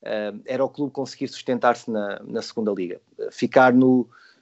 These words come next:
no antepenúltimo, do, do antepenúltimo lugar para cima, eh, qualquer lugar seria fantástico, porque o Mafra, eh, tinha apenas duas presenças na Segunda Liga, eh, portanto, a primeira presença que teve,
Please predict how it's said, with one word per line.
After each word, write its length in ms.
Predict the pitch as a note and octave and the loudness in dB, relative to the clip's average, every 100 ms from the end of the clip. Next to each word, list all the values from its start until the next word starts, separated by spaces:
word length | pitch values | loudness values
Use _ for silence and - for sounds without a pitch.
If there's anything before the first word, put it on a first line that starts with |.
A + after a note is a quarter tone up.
| - | 0
no 160 | C3 | 4
antepenúltimo, 800 | D3+ C#3 - C#3+ D3 D3 C#3 C3 | 4 2 -4 -4 -4 -4 -4 -4
do, 240 | B2+ C3 C#3 | -6 -4 -4
do 200 | B2+ D#3 | 0 0
antepenúltimo 500 | D#3+ D#3 D#3 C#3+ D3+ | 0 -4 -8 -6 -6
lugar 280 | C#3+ C#3+ C#3 | 2 2 2
para 180 | C#3 | -4
cima, 380 | - C#3 C#3 D3 - _ _ _ | -6 -8 -8 -8 -14 _ _ _
eh, 280 | B2+ B2+ B2 | -6 -4 -2
qualquer 420 | - C#3+ C#3 C#3+ | 0 0 2 0
lugar 340 | C3+ B2 C3 | 0 0 -2
seria 540 | C3 - B2 B2+ B2 A#2 | -2 -6 -2 0 0 0
fantástico, 640 | - B2 C3 C3 C3+ - | -4 -2 -2 -2 -6 -8
porque 200 | B2+ - | -10 -6
o 60 | B2+ | -4
Mafra, 340 | A#2 B2+ B2 _ _ _ - | -4 -6 -10 _ _ _ -6
eh, 500 | A#2 A2+ G#2+ G#2 - - - | -2 0 0 0 -4 -14 -14
tinha 220 | B2+ C3 | 0 0
apenas 340 | - C3 B2+ | 2 0 -2
duas 260 | A2 C3 A#2+ | -2 -4 -4
presenças 480 | - A#2 B2 C3 A2+ | -6 -6 -6 -6 -8
na 80 | A#2 | -10
Segunda 300 | - A#2+ A#2 | -8 -2 0
Liga, 320 | C3 E3+ - _ _ _ _ | 0 -2 -6 _ _ _ _
eh, 180 | A#2 A2+ | -2 -2
portanto, 480 | A2+ A#2+ B2+ A2+ - - | -4 -2 -2 -2 -10 -4
a 60 | C#3 | 0
primeira 400 | C#3 C3+ C3+ C3+ | 2 2 2 0
presença 640 | B2 A#2 C3 B2 A#2 G#2+ _ _ _ _ - | -4 -2 -2 0 -4 -4 _ _ _ _ -8
que 100 | C#3+ | -2
teve, 400 | - C#3 A#2 | 4 6 6